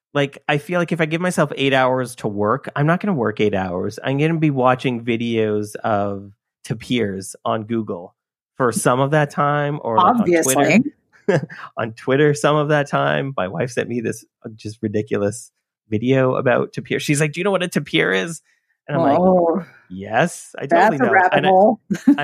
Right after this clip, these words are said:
Speaker 1: I know the, I know the one defining trait of them. And so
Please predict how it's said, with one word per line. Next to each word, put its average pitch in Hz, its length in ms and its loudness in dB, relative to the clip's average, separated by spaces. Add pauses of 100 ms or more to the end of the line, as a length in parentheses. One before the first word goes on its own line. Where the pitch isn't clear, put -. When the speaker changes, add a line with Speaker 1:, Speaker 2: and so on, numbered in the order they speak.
Speaker 1:
I 160 80 -4
know 175 200 2
the, 160 200 0
I 151 120 0
know 156 180 -2
the 151 80 -2
one 143 180 0
defining 143 400 -2
trait 165 320 -2
of 254 220 0
them. 98 320 -8 (560)
And 165 280 0
so 160 500 0